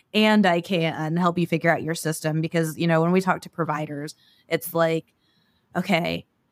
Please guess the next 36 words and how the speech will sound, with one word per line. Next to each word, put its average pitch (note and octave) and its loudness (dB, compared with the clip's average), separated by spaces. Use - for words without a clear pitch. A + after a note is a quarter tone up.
if F3+ 2
I F3+ 4
can F#3+ 4
get G#3+ 2
this G#3 0
cascade F3 0
of F3+ 2
steps - -6
in E3 -2
place, - -6
then F#3+ 4
I F3 4
can F3 0
figure - -8
out C#3+ -6
how D3 -8
to D#3+ -8
get - -8
care E3 -6
to E3 -8
my - -8
patients." - -12
So F3 2
I F3 2
love E3+ 2
that E3 -4
that's E3 -6
something D#3+ -6
that E3 -10
you're E3 -6
doing D#3+ -8
with E3 -12
providers D#3+ -2
across - -10
the - -20
community. - -20